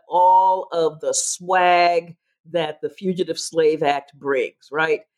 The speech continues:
And he strolls up to William Parker's house. And William Parker himself is a fugitive slave. But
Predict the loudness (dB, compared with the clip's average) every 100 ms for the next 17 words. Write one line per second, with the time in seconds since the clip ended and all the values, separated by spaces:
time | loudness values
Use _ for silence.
0 | _ -12 -10 -8 -4 -4 -4 -6 -2 0
1 | 0 -2 -2 -2 -6 -4 -2 -2 0 0
2 | 2 0 -4 -6 -4 -4 -6 -8 -8 -10
3 | -12 -20 _ _ _ _ -6 -4 0 2
4 | 2 -2 -2 -2 -2 -4 -6 -4 -2 -2
5 | -2 -8 -14 -6 -6 -4 -6 -4 -2 -4
6 | -4 -2 -2 -2 -8 _ -2 -2 -2